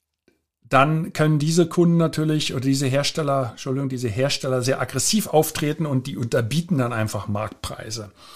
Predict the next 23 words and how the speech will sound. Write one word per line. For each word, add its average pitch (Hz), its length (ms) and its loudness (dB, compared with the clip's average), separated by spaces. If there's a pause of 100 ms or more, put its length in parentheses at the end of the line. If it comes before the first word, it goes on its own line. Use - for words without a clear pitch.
(140)
Ja, 113 120 -2
hatte 120 120 2
ich 123 60 2
auch 117 120 0
schon 117 160 0
mit 110 140 0
zu 113 120 -4
tun. 110 300 -10 (720)
Ja, 120 200 -2
also 117 400 -2
w-, 120 360 -6
wenn 127 140 0
dann 135 140 2
auf 123 100 0
einmal 135 280 2
einer 135 200 -2
kommt, 151 320 0
der 143 100 0
unter 160 220 2
ihren 143 280 -2
Gestehungskosten 131 960 0
ist, 123 320 -2 (460)
ähm, 113 480 4